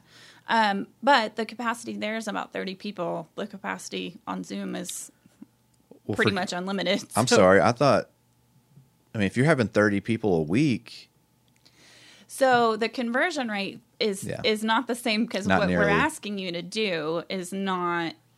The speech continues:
Speaker 1: you know, um, build a house on a Saturday or, um, it's a,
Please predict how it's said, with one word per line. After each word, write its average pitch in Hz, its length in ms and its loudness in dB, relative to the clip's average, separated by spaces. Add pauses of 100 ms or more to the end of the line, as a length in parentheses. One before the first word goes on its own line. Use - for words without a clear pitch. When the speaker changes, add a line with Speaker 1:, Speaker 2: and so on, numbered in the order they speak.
Speaker 1:
you 190 160 -10
know, 170 400 -6 (400)
um, 170 460 -6 (300)
build 196 180 -4
a 196 60 -2
house 185 280 -4
on 185 120 -6
a 180 40 -14
Saturday 185 760 -4
or, 151 260 -8 (580)
um, 170 400 -6 (800)
it's 220 200 -6
a, 190 260 -4